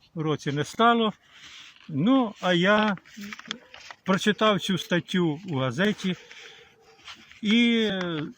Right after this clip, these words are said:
вона мене заінтересувала, і продовжив його, так сказати би, е, пропозиції, добивався в Полтавському водному агентстві,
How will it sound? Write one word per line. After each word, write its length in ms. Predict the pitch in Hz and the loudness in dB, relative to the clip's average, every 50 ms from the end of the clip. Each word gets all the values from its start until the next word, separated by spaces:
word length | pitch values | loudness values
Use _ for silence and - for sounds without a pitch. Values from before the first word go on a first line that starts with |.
| _ - | _ -8
вона 560 | 175 143 147 147 151 139 175 202 220 220 202 | -6 -4 -2 0 0 2 4 4 4 4 4
мене 280 | 175 170 170 165 160 139 | 2 2 2 2 0 2
заінтересувала, 1080 | 147 180 180 185 180 - 196 196 175 - - 208 208 220 233 247 240 233 233 226 190 _ _ _ _ _ _ _ _ _ _ _ _ _ _ _ _ _ - | 2 2 2 2 2 2 0 0 0 -2 -2 0 2 2 4 4 4 4 2 2 0 _ _ _ _ _ _ _ _ _ _ _ _ _ _ _ _ _ -2
і 220 | 196 208 240 247 - - _ - - | 2 2 2 2 2 -2 _ -6 -2
продовжив 600 | 208 247 233 208 240 226 190 156 143 175 170 160 | 0 2 4 4 4 4 4 4 2 2 4 4
його, 520 | 160 160 143 131 151 151 147 143 127 110 - | 4 2 2 2 2 2 2 0 -2 -4 -4
так 200 | - 165 151 - | -4 -4 -4 -4
сказати 340 | - - 156 151 156 156 139 | -6 -6 -2 0 0 -2 0
би, 320 | 127 151 147 143 139 135 - _ _ _ _ _ _ _ _ - - 139 | 0 -2 -2 0 -2 -4 -8 _ _ _ _ _ _ _ _ -10 -8 -6
е, 640 | 135 131 131 131 131 127 127 123 123 123 120 120 127 - - - | -6 -4 -6 -6 -6 -6 -6 -6 -6 -8 -8 -12 -14 -16 -8 -4
пропозиції, 880 | 165 180 170 - 170 151 113 208 247 247 - - 214 214 208 208 196 175 _ _ _ _ _ _ _ _ _ _ - | -2 -2 -2 0 -2 -2 0 0 0 -2 -2 -2 -2 0 0 -2 -2 -6 _ _ _ _ _ _ _ _ _ _ -2
добивався 640 | 139 165 170 165 202 214 226 226 220 196 - - 202 | 0 0 0 0 0 0 2 0 0 0 -2 -4 -4
в 80 | 180 151 | -4 -4
Полтавському 760 | 190 185 175 - 190 180 175 - - - 180 165 165 165 160 | -4 -6 -4 -2 -2 -2 -2 -2 -4 -4 -2 -2 -2 -2 -2
водному 460 | 156 165 165 151 139 151 156 151 147 | -2 -2 -2 -2 -4 -6 -6 -6 -4
агентстві, 760 | 147 151 151 131 165 208 226 233 220 - - 208 208 196 | -4 -4 -2 0 0 0 0 0 -2 -4 -4 -4 -2 -4